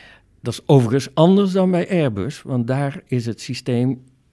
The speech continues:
ongeveer hetzelfde systeem gebaseerd op drie sensoren. Die vliegers worden ook niet gewaarschuwd als er mogelijk iets mis is met die ene sensor. En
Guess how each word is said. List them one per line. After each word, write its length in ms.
ongeveer 420
hetzelfde 440
systeem 680
gebaseerd 560
op 160
drie 200
sensoren. 640
Die 200
vliegers 420
worden 280
ook 160
niet 260
gewaarschuwd 680
als 200
er 120
mogelijk 580
iets 200
mis 240
is 180
met 180
die 100
ene 300
sensor. 560
En 240